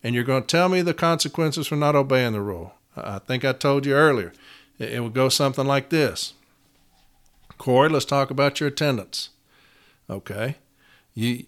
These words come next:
you're getting into the danger zone. Uh, uh, let's look at your thirty-nine seventy-two. You've got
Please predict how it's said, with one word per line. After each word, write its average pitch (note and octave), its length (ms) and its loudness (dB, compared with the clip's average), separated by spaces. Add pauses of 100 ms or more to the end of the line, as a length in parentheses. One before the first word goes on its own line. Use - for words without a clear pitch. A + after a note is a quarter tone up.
(120)
you're C3+ 360 2
getting E3+ 360 2
into E3 220 0
the D3 100 -2
danger D3 460 4
zone. G#2 380 -4 (580)
Uh, G2 340 -8 (160)
uh, G2 60 -10
let's G#2 320 -8 (540)
look B2+ 180 -4
at C3 80 -4
your C3+ 100 -6
thirty-nine C#3+ 480 2
seventy-two. C#3+ 680 2
You've B2 260 -2
got D#3 340 -2